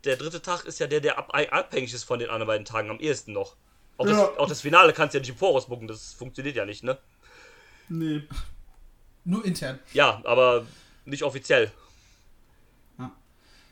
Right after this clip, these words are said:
Speaker 3: Von daher, also ich, ich find's von der Aufteilung her super.
Speaker 1: Ja, das ist halt auch normales Turnierbooking einfach, ne? Also außer du machst, willst halt Nüsse
Speaker 3: Eben.
Speaker 1: gehen wie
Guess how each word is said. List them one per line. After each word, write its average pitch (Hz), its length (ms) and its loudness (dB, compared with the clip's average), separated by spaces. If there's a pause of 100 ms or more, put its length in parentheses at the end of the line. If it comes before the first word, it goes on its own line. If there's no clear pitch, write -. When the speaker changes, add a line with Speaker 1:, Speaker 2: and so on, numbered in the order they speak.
(400)
Speaker 3:
Von 123 120 -14
daher, 139 140 -6
also 156 80 -8
ich, 160 120 -10
ich 214 140 -6
find's 247 160 -4
von 196 80 -2
der 180 100 -2
Aufteilung 180 360 -4
her 156 120 -10
super. 147 320 -12 (100)
Speaker 1:
Ja, 98 300 -6 (220)
das - 180 -12
ist 123 140 -12
halt 123 160 0
auch - 180 -4 (280)
normales 123 480 -4
Turnierbooking 139 520 -8
einfach, 98 300 -12
ne? 165 220 6
Also 131 200 2
außer 151 280 4
du 143 80 -4
machst, 147 360 0
willst 147 160 -2
halt 139 160 0
Nüsse 160 220 -4
Speaker 3:
Eben. 165 80 -4
Speaker 1:
gehen 143 200 -2
wie 135 200 -8